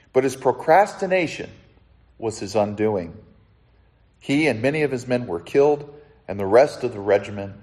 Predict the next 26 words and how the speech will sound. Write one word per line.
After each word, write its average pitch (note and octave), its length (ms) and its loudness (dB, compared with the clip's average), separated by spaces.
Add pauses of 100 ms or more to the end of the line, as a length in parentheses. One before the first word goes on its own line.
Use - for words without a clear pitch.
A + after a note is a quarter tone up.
were G2 160 -6
captured. F2 580 -4 (1500)
These D3+ 180 -4
shepherds E3 500 2
didn't C3 260 -6
wait C3 180 0
around, G#2 500 -2 (920)
and A#2+ 260 0
we C#4 180 0
must F3 320 0
be D#3 160 -2
open A2+ 540 2 (460)
when B2 120 -2
the B2 100 4
Lord E3 300 4
speaks E3+ 380 -2
to C#3 200 4
us G#2 380 2 (320)
to C3 240 -4
act F#3+ 320 2
on A#2+ 220 4
it A2+ 180 0
as G#2 220 -2
quickly D3 600 -2
as A#2 180 0
possible. G#2+ 760 -2